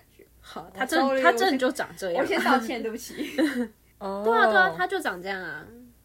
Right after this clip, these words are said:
Speaker 3: 我，我觉得
Speaker 1: 我觉得他有点像蛇精男。
Speaker 3: 哇，是中国作家富豪榜第四名耶，好优秀哦。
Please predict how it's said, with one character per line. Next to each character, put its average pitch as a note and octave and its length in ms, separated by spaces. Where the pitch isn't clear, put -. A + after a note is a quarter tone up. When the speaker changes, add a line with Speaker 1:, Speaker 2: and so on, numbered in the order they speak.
Speaker 3:
我， B3+ 240
我 A3+ 240
觉 - 120
得 - 40
Speaker 1:
我 - 20
觉 - 0
得 A#4 60
他 A4 80
有 E4 60
点 C4+ 120
像 C#4+ 120
蛇 D#4 200
精 G#3 220
男。 G3 120
Speaker 3:
哇， F#4 260
是 F#4 180
中 F4 220
国 C#4 140
作 D#4 140
家 E4 140
富 D4+ 200
豪 A3+ 140
榜 A3 200
第 C4 120
四 B3+ 240
名 F3+ 220
耶， D#3 140
好 E3 160
优 F#3+ 120
秀 G#3 260
哦。 A2+ 180